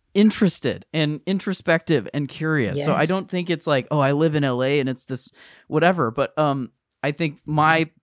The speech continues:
Speaker 1: particular trajectory just took me to a place with, like, I, I know I am around straight people who are very queer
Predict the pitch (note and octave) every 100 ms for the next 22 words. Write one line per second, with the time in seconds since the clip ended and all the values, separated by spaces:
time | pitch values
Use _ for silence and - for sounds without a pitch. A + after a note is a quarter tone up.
0 | _ - D3 D#3+ D3+ D3+ - D3 E3+ G#3
1 | - C#3+ C3 D3 - F3+ E3+ D3+ - D3
2 | B2+ D3+ C#3 - - D3+ E3 D#3+ _ _
3 | _ _ - F3+ - - G#3 A3+ G3 _
4 | D#3+ G#3+ G#3+ G3 A3 A3+ E3+ F#3+ G#3 F#3+
5 | F3+ F3 A3 G#3 - G#3 A#3 G#3+ F#3+ F#3
6 | E3+ G3+ - F3 F#3+ F#3+ - _ _ _
7 | _ D3 F#3+ B3 G#3+ A#3+ D#4 D#3+ E2